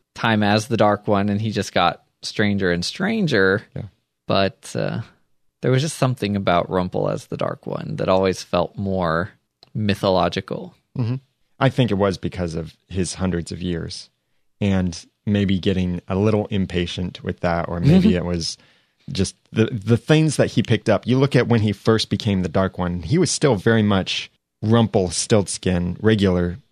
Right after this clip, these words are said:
Speaker 2: human man Rumpelstiltskin,
Speaker 1: Mm-hmm.
Speaker 2: but with all this Dark One power. But then later on, he gets loopier and loopier.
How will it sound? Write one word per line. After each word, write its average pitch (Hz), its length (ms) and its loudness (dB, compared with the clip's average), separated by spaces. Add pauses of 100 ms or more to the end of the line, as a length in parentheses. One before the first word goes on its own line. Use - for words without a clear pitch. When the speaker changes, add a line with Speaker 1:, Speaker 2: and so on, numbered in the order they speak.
(220)
Speaker 2:
human 98 340 4
man 90 500 2
Rumpelstiltskin, 98 840 0
Speaker 1:
Mm-hmm. - 120 -20
Speaker 2:
but 95 140 2
with 95 140 -2
all 90 180 2
this 90 160 -4
Dark 90 240 -2
One 87 160 -8
power. 98 500 0 (420)
But 101 120 0
then 95 280 4
later 92 340 2
on, 92 460 0 (460)
he 95 100 -2
gets 87 360 -4 (240)
loopier 92 560 0
and 90 200 -4
loopier. 82 340 -6